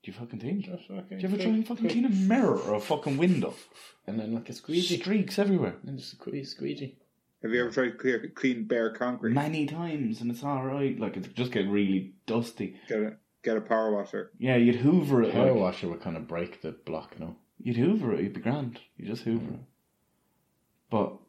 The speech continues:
Speaker 1: fucking clean glass floors. There shouldn't be any glass ceilings anyway, Mike. That's fucking uncalled for.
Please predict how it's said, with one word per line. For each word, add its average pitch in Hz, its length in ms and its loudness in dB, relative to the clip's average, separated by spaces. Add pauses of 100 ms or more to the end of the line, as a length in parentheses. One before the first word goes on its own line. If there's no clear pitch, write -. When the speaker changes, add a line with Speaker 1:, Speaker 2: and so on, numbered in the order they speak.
(140)
Speaker 1:
fucking 131 300 -8
clean 123 500 -4 (140)
glass 110 320 -10
floors. 85 400 -6 (240)
There 95 80 -6
shouldn't 101 300 2
be 98 100 4
any 90 420 2
glass 87 300 -2
ceilings 87 380 0
anyway, 92 260 0
Mike. 85 280 -4
That's 90 220 -6
fucking - 360 -10
uncalled - 440 -8
for. - 80 -14